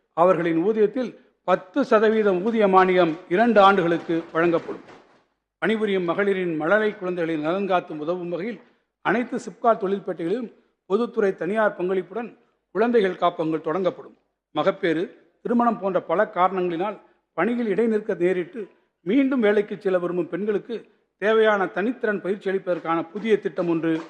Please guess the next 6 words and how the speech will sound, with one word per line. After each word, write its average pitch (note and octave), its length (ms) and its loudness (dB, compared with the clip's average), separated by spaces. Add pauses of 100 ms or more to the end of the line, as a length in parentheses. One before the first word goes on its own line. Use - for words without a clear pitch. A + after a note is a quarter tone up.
(160)
அறிமுகப்படுத்தப்படும். E3+ 880 -2 (640)
மாநிலத்தில் G3 600 -2 (460)
சமச்சீரான G#3 600 2
வளர்ச்சியை F#3 420 -2
உறுதி F3+ 220 -6
செய்வதற்கு E3 580 -8